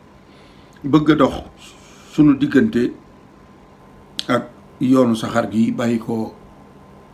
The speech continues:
Ndakaaru jëm Ndar. Nee na ñu daal di wéyal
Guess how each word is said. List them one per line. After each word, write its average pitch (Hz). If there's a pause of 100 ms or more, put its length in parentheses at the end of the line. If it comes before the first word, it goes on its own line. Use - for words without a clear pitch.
Ndakaaru 113 (260)
jëm 117
Ndar. 104 (1900)
Nee 135
na - (840)
ñu 139
daal 135
di 175
wéyal 175